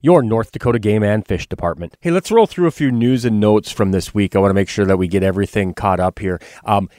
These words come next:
if you were sent a survey by Game and Fish,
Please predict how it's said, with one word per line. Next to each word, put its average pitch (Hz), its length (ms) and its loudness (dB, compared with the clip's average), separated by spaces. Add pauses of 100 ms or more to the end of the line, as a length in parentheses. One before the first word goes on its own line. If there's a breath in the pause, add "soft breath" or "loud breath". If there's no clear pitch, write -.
if - 220 -2
you 160 560 0 (600)
were 120 240 2
sent 123 360 0
a 113 100 0
survey 117 600 0
by 101 280 0
Game 98 340 0
and 107 160 0
Fish, 101 420 -4